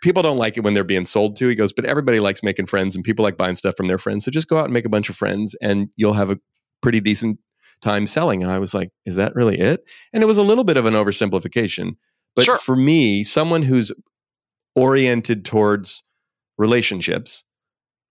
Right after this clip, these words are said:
Speaker 1: Like I've said for years, I don't love sales, but I love connecting with people, which is genuinely true for me. So when I connect with people,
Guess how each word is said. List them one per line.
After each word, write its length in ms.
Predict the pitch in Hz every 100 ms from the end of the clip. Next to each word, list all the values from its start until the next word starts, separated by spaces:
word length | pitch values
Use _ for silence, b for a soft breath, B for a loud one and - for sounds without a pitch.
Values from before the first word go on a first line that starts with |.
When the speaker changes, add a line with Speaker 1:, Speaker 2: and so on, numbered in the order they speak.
| -
Speaker 1:
Like 200 | 113 -
I've 180 | 127 127
said 200 | 127 104
for 100 | 117
years, 280 | 131 101 -
I 120 | 110
don't 180 | 131 120
love 160 | 104
sales, 340 | - 110 101 95
but 140 | 98
I 100 | 92
love 680 | 92 92 95 95 92 85 -
connecting 460 | - 92 90 - 92
with 140 | 101
people, 400 | - 127 165 175
which 220 | - 101 98
is 120 | 85
genuinely 600 | - 101 98 101 98 95
true 220 | - 98
for 120 | 120
me. 140 | 120 135
So 180 | - 107
when 120 | 104
I 80 | 101
connect 440 | - 113 135 -
with 160 | 107 -
people, 480 | 98 - 92 95